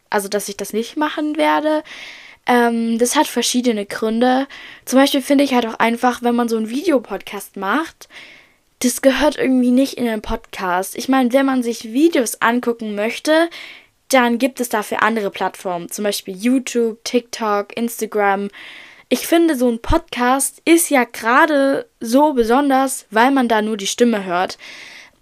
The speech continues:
Ich könnte mir vielleicht vorstellen, dass ich mich irgendwann mal zeige, also zeige, wie ich aussehe oder so. Aber ich glaub, Videopodcast an sich würde ich persönlich nicht so gerne machen, weil das einfach nicht so,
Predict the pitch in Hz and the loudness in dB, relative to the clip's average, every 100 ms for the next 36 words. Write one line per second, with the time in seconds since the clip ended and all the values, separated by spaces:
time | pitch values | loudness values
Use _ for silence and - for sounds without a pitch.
0 | _ 254 - 285 - 277 240 226 - 269 | _ 0 2 0 2 0 0 -2 -2 0
1 | 262 220 208 - 208 - 233 214 190 185 | 0 -2 -4 -6 -8 -2 -2 0 -4 -6
2 | 185 - 277 294 269 262 - 202 202 - | -8 -2 2 2 4 2 2 0 -4 -4
3 | 208 196 208 - 220 277 - 311 311 302 | -4 -4 -4 2 4 2 0 -2 -2 -2
4 | 302 - - - - 240 233 - 220 214 | -4 -6 -12 -16 -2 0 0 -2 -6 0
5 | 240 311 294 254 254 240 226 - 208 208 | 2 4 4 2 -2 -2 -8 -8 -6 -4
6 | 202 277 277 - 208 208 - 302 - 240 | 0 0 0 -10 -8 -2 -2 -2 -4 -2
7 | 233 214 190 208 285 - 339 330 330 330 | 0 -2 -6 -2 -2 0 0 2 0 0
8 | 311 330 311 254 220 226 - 226 214 220 | 0 0 0 0 0 -2 -4 -4 -6 -6
9 | 233 - 214 214 | -6 -4 -2 -2